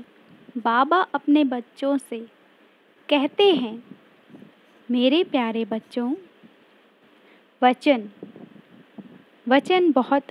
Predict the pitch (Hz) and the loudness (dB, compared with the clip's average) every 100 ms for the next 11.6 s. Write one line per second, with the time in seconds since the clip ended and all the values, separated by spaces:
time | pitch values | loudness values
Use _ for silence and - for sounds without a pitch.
0 | - 240 233 240 254 254 208 190 226 208 | -2 0 0 0 -4 -6 -8 -10 -12 -12
1 | 254 226 - - _ _ _ _ _ _ | -14 -16 -20 -20 _ _ _ _ _ _
2 | _ 277 285 359 381 302 294 269 320 277 | _ -4 0 -2 -2 0 2 2 0 0
3 | 226 233 _ _ _ - 311 320 359 311 | -6 -10 _ _ _ 0 2 2 0 -4
4 | 277 277 240 226 220 _ _ _ _ 240 | -4 -4 -6 -10 -14 _ _ _ _ -2
5 | 254 - 311 277 233 220 202 214 - _ | 0 4 4 6 2 -2 -8 -16 -20 _
6 | _ _ _ _ _ - 240 262 269 - | _ _ _ _ _ -10 -4 0 -2 -2
7 | 226 - 233 - 254 285 _ - - 339 | -6 -4 -6 -8 -10 -12 _ -10 2 2
8 | 359 330 - 240 226 240 226 233 226 - | 4 2 0 -2 -2 -4 -4 -10 -14 -14
9 | 240 233 233 226 220 214 214 233 262 _ | -6 -4 -2 -4 -6 -6 -8 -10 -14 _
10 | - - - - 254 202 226 226 247 220 | -20 -18 -18 -8 -6 -4 -4 -2 -2 -4
11 | 214 - 220 202 220 - | -8 -12 -12 -12 -16 -20